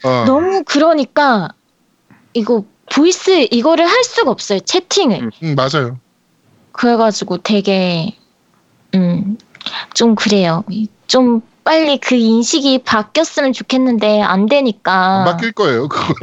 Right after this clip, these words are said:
Speaker 1: 아마.
Speaker 3: 그건 좀 힘들
Speaker 2: 그러니까
Speaker 3: 거예요.
Speaker 2: 어떻게 해야 할 수가 없어요, 너무.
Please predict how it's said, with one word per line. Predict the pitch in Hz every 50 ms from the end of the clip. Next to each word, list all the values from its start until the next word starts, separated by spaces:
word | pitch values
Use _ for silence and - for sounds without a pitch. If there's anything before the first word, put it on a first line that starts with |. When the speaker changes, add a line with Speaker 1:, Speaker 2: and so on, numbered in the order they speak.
| - - -
Speaker 1:
아마. | 131 - - 156 -
Speaker 3:
그건 | 165 196 -
좀 | 147 131
힘들 | - 262 269 269
Speaker 2:
그러니까 | 247 - - 226 220
Speaker 3:
거예요. | 202 -
Speaker 2:
어떻게 | 214 226 - - 415 - - 427 381
해야 | 320 302 285
할 | 302 339
수가 | 339 - - - 403 381 - 269
없어요, | 262 240 202 185 180 190 - - 208 202 185 180
너무. | 180 - 175 185 196 202 185 165 165